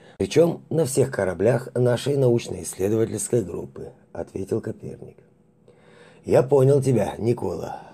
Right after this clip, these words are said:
Постарайся выяснить у Искина, управляющего картзондами, чем эти корабли занимались в нашей системе и какие из планет они посещали. Кроме того, нам нужно знать, не остался ли какой-нибудь неизвестный корабль в системе.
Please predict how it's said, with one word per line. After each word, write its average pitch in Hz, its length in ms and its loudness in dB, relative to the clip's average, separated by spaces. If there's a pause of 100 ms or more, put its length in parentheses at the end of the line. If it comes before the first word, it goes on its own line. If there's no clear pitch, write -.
(120)
Постарайся 143 600 2
выяснить 92 580 -4
у 101 140 -2
Искина, 90 520 -8
управляющего 104 920 0
картзондами, 95 800 -4 (440)
чем - 220 2
эти 131 300 2
корабли 101 420 -2
занимались 95 600 -6
в 135 240 2
нашей 123 260 0
системе 90 640 -6 (240)
и 180 200 0
какие 131 480 -2
из 101 120 -6
планет 107 480 -4
они 127 320 2
посещали. 98 840 -6 (680)
Кроме 127 300 4
того, 165 400 2
нам 180 320 0
нужно 127 320 2
знать, 131 420 0 (200)
не 196 120 4
остался 135 520 2
ли 110 120 0
какой-нибудь 107 800 -2
неизвестный 127 720 0
корабль 127 480 0
в - 60 -10
системе. - 680 -8